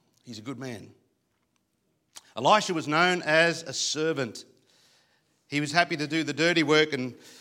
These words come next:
pour water on the hands of Elijah. Here's the second thing. He was known as a man of God's word. Look at verse twelve. Jehoshaphat said, "The word of the Lord is with him." The word of the Lord is with him.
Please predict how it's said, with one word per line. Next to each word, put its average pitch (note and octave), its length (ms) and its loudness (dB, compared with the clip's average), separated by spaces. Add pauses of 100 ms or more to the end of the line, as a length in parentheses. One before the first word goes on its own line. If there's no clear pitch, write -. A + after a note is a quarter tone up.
(120)
pour E3 200 2
water D#3+ 240 2
on C#3+ 120 0
the C3+ 60 -2
hands D#3 240 -2
of C#3 60 -6
Elijah. D3+ 300 4
Here's G3+ 180 -6
the D#3 60 -12
second D#3 280 -2
thing. A#2 260 -4 (640)
He F3+ 120 -4
was D#3 120 -4
known G3+ 240 4
as E3+ 120 -2
a D#3 60 -2
man F#3 400 0
of - 140 -12
God's D#3 340 2
word. D3 280 0
Look D3+ 120 -6
at B2+ 60 -12
verse D3 220 -6
twelve. B2 440 -2
Jehoshaphat D#3 560 -4
said, D3 420 0 (260)
"The D3 120 -2
word G#3+ 360 2
of F3 140 -2
the E3+ 100 -4
Lord E3+ 540 2 (400)
is E3+ 180 -6
with E3+ 220 -2
him." C3+ 420 -6 (920)
The B2 80 -8
word F3 300 -2
of F3+ 100 -8
the F#3 100 -4
Lord E3 500 -2
is C#3+ 200 -10
with C#3+ 260 -6
him. A#2+ 380 -4